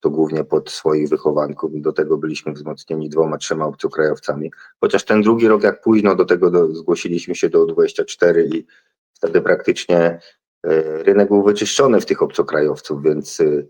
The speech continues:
nie bardzo było kogo szukać. Kilka gdzieś tam strzałów takich były, co było wiadomo, że tylko dlatego ten zawodnik jedzie, że ze względu na to, że ma ten odpowiedni wiek, bo, bo rynek był wyczyszczony.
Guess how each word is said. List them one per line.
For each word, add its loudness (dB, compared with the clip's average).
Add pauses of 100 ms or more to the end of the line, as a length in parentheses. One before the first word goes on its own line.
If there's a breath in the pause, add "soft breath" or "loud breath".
(640)
nie 2
bardzo 2
było 4
kogo 0
szukać. -4
Kilka 0
gdzieś -4
tam -2
strzałów -2
takich -10
były, 2 (380)
co -2
było 4
wiadomo, 4
że 0
tylko 0
dlatego 0
ten -4
zawodnik -2
jedzie, 0
że -6
ze -4
względu -2
na -8
to, -6
że -8
ma -8
ten -6
odpowiedni -4
wiek, -2
bo, -4 (300 soft breath)
bo 2
rynek 0
był -2
wyczyszczony. -4